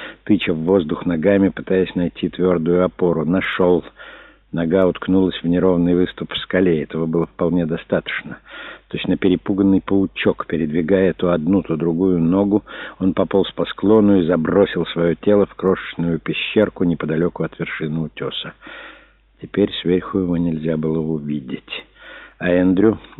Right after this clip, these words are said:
услышав хруст ломающейся скальной породы, подошёл к краю плато и заглянул вниз. Солнце светило ему в затылок через правое плечо,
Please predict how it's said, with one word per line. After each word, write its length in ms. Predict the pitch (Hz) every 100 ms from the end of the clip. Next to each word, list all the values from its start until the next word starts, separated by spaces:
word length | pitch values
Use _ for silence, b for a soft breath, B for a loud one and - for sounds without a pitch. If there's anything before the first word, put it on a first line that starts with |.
| -
услышав 460 | - 92 101 -
хруст 400 | - - 104 -
ломающейся 600 | 90 87 95 90 - 87 -
скальной 440 | - 95 90 85
породы, 360 | - 85 104 101
подошёл 440 | 90 80 - 87
к 80 | -
краю 340 | - 90 87
плато 480 | 73 - 92 87 101 - B B B B -
и 60 |
заглянул 540 | 85 85 85 87 90 82
вниз. 340 | 80 78 73 - - _ B B B -
Солнце 300 | 104 101 87
светило 400 | - 85 104 92
ему 200 | 92 92
в 80 | 80
затылок 460 | 90 - 95 90
через 240 | - 85 80
правое 360 | - 92 90 87
плечо, 520 | - 78 - 104